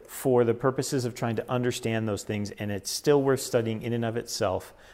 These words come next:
but how is this relevant to the Christian, right? Because the Christian, uh, just in case you haven't figured out, I have never heard a sermon at Sierra Bible Church talking to you about how lobster is problematic for your soul, right?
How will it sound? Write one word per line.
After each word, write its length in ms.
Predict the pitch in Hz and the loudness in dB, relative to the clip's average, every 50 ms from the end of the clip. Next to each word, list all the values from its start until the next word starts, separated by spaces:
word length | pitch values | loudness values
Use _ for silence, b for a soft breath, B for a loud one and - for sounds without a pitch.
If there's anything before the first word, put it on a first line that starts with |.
| B B | B B
but 140 | - 113 - | -6 -4 -4
how 260 | - - - 131 147 | 0 4 4 6 6
is 140 | 160 156 - | 4 2 2
this 180 | 156 - - | 0 -2 0
relevant 500 | 123 113 120 117 120 117 110 110 107 - - | 2 6 6 8 8 6 2 0 -4 -6 -8
to 140 | - - 110 | -4 -4 -2
the 100 | 98 98 | -2 -4
Christian, 500 | - - 110 95 - - - - - - - _ _ _ _ - | -4 -4 -4 -4 -6 -8 -12 -14 -14 -14 -18 _ _ _ _ -6
right? 240 | - 107 127 135 - | -2 -2 -2 -2 -2
Because 300 | 123 104 - 127 110 101 | -6 -4 -2 -2 -2 -2
the 60 | 107 | -4
Christian, 600 | - - - 185 180 - - 180 180 170 170 170 B B B B B B B B B B B - | -6 0 0 0 0 0 0 0 2 2 0 -2 B B B B B B B B B B B -8
uh, 80 | 131 123 | -8 -6
just 300 | 113 107 139 131 - 175 | -4 -2 -2 0 0 0
in 60 | 151 | 0
case 200 | - 156 147 - | 0 0 0 2
you 100 | 156 139 | 2 4
haven't 260 | 131 135 135 135 127 | 4 4 2 2 -2
figured 260 | - 139 135 135 127 | -2 -2 0 2 2
out, 320 | 120 110 110 110 110 - B B B B B B - | 2 2 2 0 -2 -4 B B B B B B -2
I 200 | - 117 110 120 | 0 0 2 2
have 200 | 123 117 123 117 | 0 0 -2 -2
never 320 | 117 120 123 131 131 147 143 | -2 0 0 0 2 2 2
heard 180 | 131 143 135 | 2 0 -2
a 40 | 135 | -2
sermon 540 | 131 - - 127 123 120 117 113 113 117 117 - - - | -4 -4 -4 -2 -2 -2 -2 -2 -4 -6 -8 -12 -14 -8
at 240 | - 110 113 110 - | -4 -4 -4 -4 -6
Sierra 320 | - - 120 110 110 110 | -6 -2 0 2 2 2
Bible 340 | 101 107 104 107 104 104 104 | 2 0 0 0 0 -2 -6
Church 480 | - - - 107 98 95 - - - - B B B B B B | -6 -4 -2 -2 -2 -2 -6 -12 -16 -16 B B B B B B
talking 340 | - 127 120 - - 127 120 | 2 2 2 2 0 -6 -6
to 140 | - - 120 | -4 -4 -2
you 200 | 113 113 113 110 | 0 0 0 0
about 440 | 104 104 104 98 98 98 95 - - | -2 -2 -2 0 0 0 -2 -4 -6
how 400 | - - 110 110 107 104 107 104 | -6 0 2 2 2 2 0 -2
lobster 600 | - 107 104 95 101 98 98 - - 110 95 92 | -2 -2 0 0 -2 -2 -4 -6 -6 -4 -4 -4
is 100 | 90 90 | -6 -8
problematic 760 | - - 110 98 92 95 95 92 92 85 80 80 78 - - | -6 -4 -4 -4 -2 -4 -6 -6 -6 -6 -8 -8 -10 -14 -16
for 200 | - - 107 92 | -12 -8 -6 -6
your 160 | 90 85 80 | -6 -6 -8
soul, 400 | 82 - - 90 76 - - - - _ _ _ - | -10 -8 -8 -8 -10 -10 -14 -18 -20 _ _ _ -10
right? 260 | - 90 98 135 131 | -6 -4 -2 -4 -4